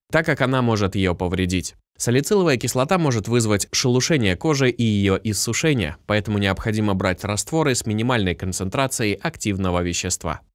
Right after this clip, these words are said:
Организм может привыкать к действию кислоты, поэтому необходимо делать перерывы в применении, либо же применять это средство курсами по несколько дней в месяц. Кроме этого, не рекомендуется использовать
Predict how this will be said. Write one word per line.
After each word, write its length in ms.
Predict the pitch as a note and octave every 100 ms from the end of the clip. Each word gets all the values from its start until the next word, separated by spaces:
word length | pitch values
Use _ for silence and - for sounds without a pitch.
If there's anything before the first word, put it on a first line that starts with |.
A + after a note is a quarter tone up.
| _
Организм 500 | G#2+ A2 F#3 G#3+ E3
может 260 | D#3+ B2+
привыкать 400 | B2+ A#2 C3 D#3+
к 40 | A2
действию 360 | G2+ F#2+ F#2+
кислоты, 460 | F2+ G2+ A2+ B2 B2+
поэтому 340 | G2 G2 G2
необходимо 520 | F#2+ F2+ - G#2 G2+ G2
делать 360 | G2 F#2+ -
перерывы 560 | - A#2 A2+ C#3 C3+ F2
в 80 | -
применении, 640 | G2 F#2+ C3 D3 F#2+ - -
либо 300 | F#3 F3 C#3+
же 140 | A#2+
применять 480 | G2 F#2+ F#2+ A#2 G#2
это 160 | F2+ E2+
средство 480 | - B2 A#2 G2+ F#2+
курсами 560 | C#3+ C#3+ - A2+ G2 -
по 60 | F#3
несколько 580 | D3 G2+ - F#2 - F2+
дней 340 | F#2 F#2 D#2+
в 160 | G2 F#2+
месяц. 420 | F#2 E2+ - - - - - -
Кроме 260 | D#3 G#3
этого, 180 | G3+ F#3
не 140 | D#3+ C#3
рекомендуется 640 | A#2+ A#2+ C3 D#3+ C#3 A#2
использовать 580 | G2+ D3+ D3+ B2+ A#2+